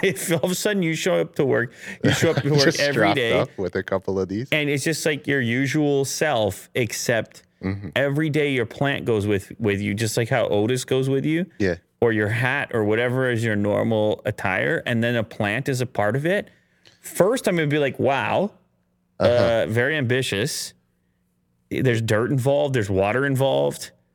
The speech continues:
Speaker 1: And then eventually, I'm just gonna be like, "Can we be done with this plant already?" Eventually, it's gonna be very overwhelming.
Speaker 2: But what if it
Speaker 1: Uh-oh.
Speaker 2: was like a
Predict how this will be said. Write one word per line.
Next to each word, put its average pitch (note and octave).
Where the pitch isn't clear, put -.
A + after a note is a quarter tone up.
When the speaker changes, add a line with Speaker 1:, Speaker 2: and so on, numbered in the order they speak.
Speaker 1:
And C3
then C#3+
eventually, C3+
I'm A2+
just A2+
gonna B2+
be A2
like, G#2
"Can C3+
we E3
be C3
done F#2+
with F#2
this F#2
plant F#2
already?" F#2
Eventually, A#2
it's F#2+
gonna G2+
be G2
very A#2+
overwhelming. E2+
Speaker 2:
But A#2+
what D3
if A2
it G#2
Speaker 1:
Uh-oh. G#2
Speaker 2:
was G2
like F2
a D2